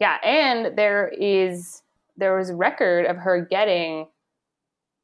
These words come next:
um, like, four hundred fifty thousand dollars in, like, gifts from the right wing,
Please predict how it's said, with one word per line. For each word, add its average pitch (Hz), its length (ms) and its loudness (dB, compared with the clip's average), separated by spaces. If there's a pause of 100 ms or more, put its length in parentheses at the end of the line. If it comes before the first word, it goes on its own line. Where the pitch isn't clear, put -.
um, 165 420 -6
like, 160 180 -2
four 202 260 -4
hundred 196 240 0
fifty 175 300 -4
thousand 170 440 0
dollars 156 580 0
in, 156 200 -8
like, 147 200 -10 (120)
gifts - 420 -6 (160)
from 147 440 -4 (460)
the 160 120 -2
right 156 280 -8
wing, 131 340 -14